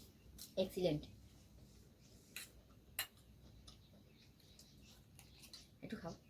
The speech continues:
দেখো, একেই বলে উঠলো বাড়ি তো কটক যাই। সব কিছু হয়ে গেছে, এখন বলছে কি চাটনি করবো টমেটোর। সব খাওয়াবো, চাটনি খাওয়াবো না। ওই জন্য তাড়াহুড়ো করে নিজেই কাটলো, চাটনিও বসাচ্ছে বসাক।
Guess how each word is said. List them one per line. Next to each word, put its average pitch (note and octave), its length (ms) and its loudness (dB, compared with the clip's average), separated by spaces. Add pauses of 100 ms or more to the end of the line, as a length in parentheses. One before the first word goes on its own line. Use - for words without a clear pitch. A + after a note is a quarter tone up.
(720)
দেখো, F#3 320 12 (180)
একেই G#3 300 12
বলে A3 240 12
উঠলো G3+ 280 12
বাড়ি G3 180 12
তো G#3 140 12
কটক E3+ 320 12
যাই। E3 220 12 (920)
সব A#3+ 220 12
কিছু C#4+ 160 12
হয়ে A#3 140 12
গেছে, C#4 180 12
এখন A#3 240 12
বলছে A#3 200 12
কি F#3+ 320 12 (320)
চাটনি G3 300 12
করবো F3 200 12
টমেটোর। D#3+ 380 12 (800)
সব F3+ 180 12
খাওয়াবো, F#3 440 12
চাটনি F3 300 12
খাওয়াবো A3+ 320 12
না। A3+ 140 12 (500)
ওই E3+ 80 12
জন্য F3+ 200 12 (100)
তাড়াহুড়ো F#3+ 420 12
করে G3+ 160 12
নিজেই G3 280 12
কাটলো, G#3 480 12 (420)
চাটনিও F#3+ 460 12
বসাচ্ছে F#3+ 400 12
বসাক। G#3 340 12